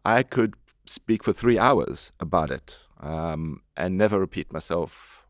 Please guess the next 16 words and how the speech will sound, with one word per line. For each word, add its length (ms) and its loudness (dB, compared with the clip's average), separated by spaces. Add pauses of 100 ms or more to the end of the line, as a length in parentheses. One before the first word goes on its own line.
(260)
more 220 -4
than 180 -8
once. 380 -8 (960)
We're 140 6
at 120 2
the 60 -8
point 340 2
now 300 2
where 420 -2
it's 160 -6
about 280 0
to 100 -4
become, 840 -2 (480)
uh, 280 -2 (100)
a 40 -2
perfume. 420 -6